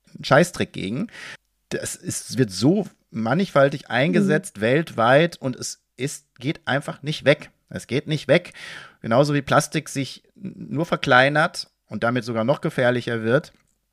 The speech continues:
Speaker 1: Und deswegen müssen wir da andere Möglichkeiten finden. Und deswegen werden die To-Go-Becher,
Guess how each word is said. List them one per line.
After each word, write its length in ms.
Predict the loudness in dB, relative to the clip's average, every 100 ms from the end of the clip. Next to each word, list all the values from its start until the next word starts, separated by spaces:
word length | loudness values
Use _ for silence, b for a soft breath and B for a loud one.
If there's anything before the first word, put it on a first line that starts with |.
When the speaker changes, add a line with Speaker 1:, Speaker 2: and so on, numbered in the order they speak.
| _ _ _ _
Speaker 1:
Und 100 | -14
deswegen 280 | -12 -4 -2
müssen 200 | -2 -2
wir 120 | 0
da 100 | 2
andere 240 | 2 2 0
Möglichkeiten 540 | -2 -2 -2 -2 -4
finden. 160 | -8 -6
Und 100 | -6
deswegen 360 | -6 -4 -6 -8 B B B
werden 240 | 2 2
die 140 | 2 -4
To-Go-Becher, 920 | -6 2 2 6 4 6 6 6 2